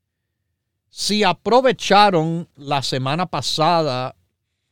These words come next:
de la compra de productos. Era uno de los productos que se le estaba regalando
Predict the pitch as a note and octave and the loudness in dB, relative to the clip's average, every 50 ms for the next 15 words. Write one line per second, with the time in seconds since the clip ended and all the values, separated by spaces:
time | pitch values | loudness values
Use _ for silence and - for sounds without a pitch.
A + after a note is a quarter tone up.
0 | _ _ _ _ _ - A#2+ C3+ C#3+ D3 C3+ B2+ - D#3 D#3 F#3+ G3+ F3 - F#3 | _ _ _ _ _ -10 -4 -2 0 0 0 0 0 0 2 2 0 -2 -2 -2
1 | D#3 C#3 C3 C3 D3 F3 - - E3 D#3 C3+ C3+ E3 F3+ - _ _ - C#3+ C3 | -2 -2 0 0 -2 -4 -4 -4 -6 -6 -4 -2 -4 -4 -4 _ _ -8 -8 -8
2 | - - - E3 G3+ F#3+ F3 E3+ E3+ G3 G3+ G#3 G3+ G3 F3+ E3+ - - D#3+ C3+ | -6 -6 -4 0 2 2 2 2 2 0 -2 -2 -2 0 0 -2 -2 -2 -4 -4
3 | A#2+ C3+ D#3 D#3+ - _ - F#3 D3+ - - D#3+ C#3 - - C#3+ B2+ B2 A2+ - | -2 -2 -2 -4 -4 _ -8 -8 -8 -6 -6 -6 -6 -6 -6 -6 -4 -4 -4 -6
4 | _ - B2+ C3 D3 D#3+ D#3+ C#3+ D3 C#3 B2+ A#2 A2+ A2+ A#2+ C3 F3 F#3+ F3+ C#3+ | _ -2 -2 0 0 0 -2 -4 -4 -6 -6 -4 -4 -2 -2 -2 -2 -2 -4 -6
5 | G#2 G#2 A#2+ - | -6 -8 -8 -10